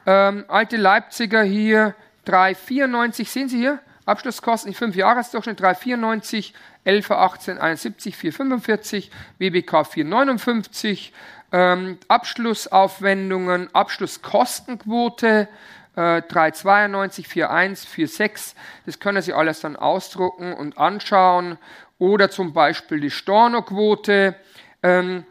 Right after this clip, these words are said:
wie gesagt, spielen Sie selbst damit umher. Sie sehen, es ist extremst leistungsfähig, dieses Tool.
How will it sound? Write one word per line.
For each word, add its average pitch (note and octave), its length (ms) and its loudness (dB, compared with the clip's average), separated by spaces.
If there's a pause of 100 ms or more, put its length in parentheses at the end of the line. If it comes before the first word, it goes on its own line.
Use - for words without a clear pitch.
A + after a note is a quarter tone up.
(320)
wie G3 140 -2
gesagt, G#3 420 2
spielen B3 280 -2
Sie A3+ 120 -2
selbst A3+ 400 -4
damit G3+ 240 -4
umher. F#3+ 360 -2
Sie A3 140 -6
sehen, G#3+ 300 -4
es G3 120 -6
ist - 280 -10
extremst A3 1080 -2
leistungsfähig, G#3 1000 -2
dieses G3 320 -8
Tool. A3+ 400 -2